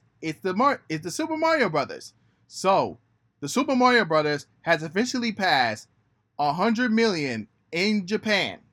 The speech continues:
Of course, you already know the J-, Japan's fans would definitely go see the, uh, the Su-, Super Mario Brothers.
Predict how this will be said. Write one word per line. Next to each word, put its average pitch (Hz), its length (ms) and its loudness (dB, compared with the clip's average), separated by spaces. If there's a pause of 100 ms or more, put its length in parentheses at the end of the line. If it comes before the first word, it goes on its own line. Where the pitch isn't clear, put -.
(380)
Of 170 160 2
course, 147 340 2
you 196 160 0
already 160 360 4
know 165 180 0
the 139 140 -6
J-, 139 160 -6
Japan's 147 480 -6
fans 139 400 -8 (320)
would 127 200 -6
definitely 165 360 0
go 147 180 -4
see 139 160 -8
the, 135 160 -4
uh, 117 240 -4
the 117 180 -8
Su-, 131 280 -6
Super 139 260 -10
Mario 127 260 -4
Brothers. 82 360 -12